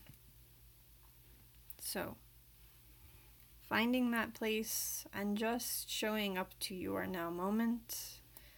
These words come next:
through your breath. Just tapping into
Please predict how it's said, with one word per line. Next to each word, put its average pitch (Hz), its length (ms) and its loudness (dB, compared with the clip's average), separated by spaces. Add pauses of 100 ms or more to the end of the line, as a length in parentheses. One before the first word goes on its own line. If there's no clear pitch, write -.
(1120)
through 214 340 4
your 202 240 4
breath. - 400 -6 (4000)
Just - 400 0
tapping 208 440 2
into 190 1080 2